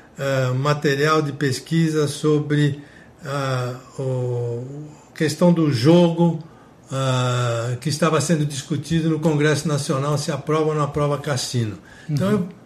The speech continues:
Speaker 1: eu juntava uma série de textos, né, fazia um resumo, mandava pra ele, e ele rascunhava um, um primeiro boneco, e dali ele ia trabalhando, trabalhando até sair o artigo.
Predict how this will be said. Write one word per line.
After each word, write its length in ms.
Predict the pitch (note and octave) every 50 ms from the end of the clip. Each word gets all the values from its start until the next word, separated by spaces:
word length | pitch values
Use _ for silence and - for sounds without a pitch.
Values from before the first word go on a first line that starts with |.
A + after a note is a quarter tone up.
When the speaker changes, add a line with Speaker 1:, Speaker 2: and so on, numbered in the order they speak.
| - -
Speaker 1:
eu 80 | D#3
juntava 600 | B2+ E3 F#3 E3+ - - D3 C#3 C3+ B2+ A2 A#2
uma 280 | A2+ G#2+ G#2+ G#2+ G#2+ G2+
série 320 | - - D#3+ D#3 D3+ C#3
de 140 | B2 A2+ A2
textos, 680 | G#2+ - - - D3+ D3+ D3+ C#3+ D3 - - - A2 A2
né, 60 | C3 - - - -
fazia 320 | - F3 D#3+ D3+ D3 G3+
um 80 | G#3 F#3+
resumo, 420 | E3 D3+ C3 B2 A2 C3+ D#3+ E3+
mandava 560 | F3 F3 F3 F3 D#3 C3 B2+ C3 C3 B2+ B2 A#2+
pra 180 | - - G#2+
ele, 240 | G2 G#2 A#2+ C3 B2+ - - - - - -
e 100 | - E3
ele 360 | D3 D#3 E3 F3 F#3 F3+ E3+ D3+ D3+
rascunhava 800 | D#3+ E3+ E3 E3 - - F3+ D3 B2+ B2 B2+ C#3+ D3 D3 D3+ D#3
um, 160 | D#3 D3+ D3 D3 -
um 120 | F3+ D3+ B2
primeiro 600 | - C#3+ C3 B2 B2 B2 B2 B2 A#2+ A2+ G#2+ A2+ B2
boneco, 640 | A#2 A#2 A#2 A2+ G#2+ A#2+ B2+ C#3+ E3 E3 E3 F3+
e 20 | E3+
dali 320 | D3 D#3 D3 B2+ - D3+
ele 140 | E3 E3 E3
ia 120 | E3+ E3
trabalhando, 640 | E3 E3 E3 D#3+ D3 C3+ B2+ B2 B2+ C#3+ D3+ D3 D3
trabalhando 400 | D3+ C#3+ B2+ A#2+ B2 C#3+ D3+ C#3+
até 320 | C3 C3 - C#3 D3+ D3 - - - - -
sair 280 | - - D#3+ C#3 C#3+
o 80 | C#3 C#3+
artigo. 380 | B2+ A#2 - - - G#2+ F#2